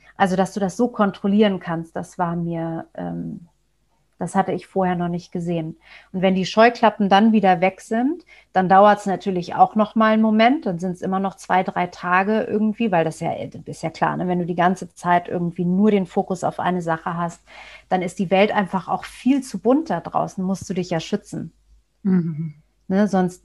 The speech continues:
Speaker 1: sonst ist das eine Überflutung von, von allem, ähm, so. Und deswegen, äh, ja, das ist, ähm, ist eine meiner Lieblingsübungen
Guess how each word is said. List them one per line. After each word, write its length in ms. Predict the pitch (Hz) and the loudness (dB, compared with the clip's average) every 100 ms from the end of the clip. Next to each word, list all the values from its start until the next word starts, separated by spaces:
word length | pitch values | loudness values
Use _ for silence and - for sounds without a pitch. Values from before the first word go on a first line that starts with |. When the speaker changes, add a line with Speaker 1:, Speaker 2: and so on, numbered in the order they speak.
| 196 | -4
Speaker 1:
sonst 240 | 202 190 | -2 0
ist 180 | 226 - | -4 -6
das 120 | 190 | -4
eine 160 | 196 190 | -2 -2
Überflutung 680 | 190 185 - 233 226 202 180 | -2 -4 -2 -4 -2 -4 -6
von, 440 | - 185 180 185 | -4 -4 -4 -6
von 280 | - 185 180 | -6 -4 -2
allem, 600 | - 196 180 165 170 - - | 0 0 0 -2 -6 -10 -10
ähm, 420 | 180 175 170 - - | -6 -6 -6 -10 -14
so. 220 | 208 - - | -14 -14 -12
Und 120 | 190 | -10
deswegen, 500 | 180 175 175 185 180 - | -10 -8 -6 -6 -6 -6
äh, 380 | - 98 - | -6 -6 -4
ja, 200 | - 175 - | 0 0 -2
das 260 | 220 208 - | -6 -6 -6
ist, 340 | 220 214 - - - - - - | -6 -6 -12 -20 -20 -20 -20 -4
ähm, 500 | 202 190 185 185 175 _ _ _ _ _ _ _ _ _ _ _ | 0 0 0 -4 -8 _ _ _ _ _ _ _ _ _ _ _
ist 140 | 208 | -4
eine 200 | 190 233 | 2 4
meiner 220 | 233 208 202 | 6 4 4
Lieblingsübungen 800 | 214 190 175 - 175 175 175 | 2 -2 -4 -6 -6 -6 -6